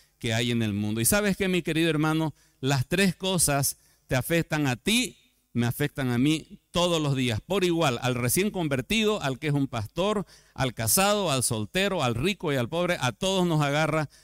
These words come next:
las tres cosas que hay en el mundo. Y hemos hablado de la, eh, primera cosa hace dos semanas, tres semanas atrás. Está el video ahí si usted quiere escucharlo.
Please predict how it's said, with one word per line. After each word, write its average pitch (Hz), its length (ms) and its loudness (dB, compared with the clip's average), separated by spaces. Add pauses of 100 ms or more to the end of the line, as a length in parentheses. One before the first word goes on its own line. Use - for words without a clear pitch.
las 131 240 0
tres 160 240 0
cosas 147 320 -2
que 135 120 -6
hay 135 80 0
en 131 120 0
el 113 140 0
mundo. 113 420 -2 (500)
Y 208 280 2
hemos 180 220 2
hablado 190 500 2
de 156 180 0
la, 160 240 -2 (360)
eh, 123 380 -2
primera 175 440 2
cosa 175 480 0
hace 156 360 0
dos 170 220 0
semanas, 147 420 0
tres 185 220 0
semanas 139 400 0
atrás. 120 460 -4 (300)
Está 127 260 -2
el 143 100 0
video 135 300 0
ahí 139 180 2
si 131 140 0
usted 123 180 -4
quiere 131 180 -2
escucharlo. 160 640 -2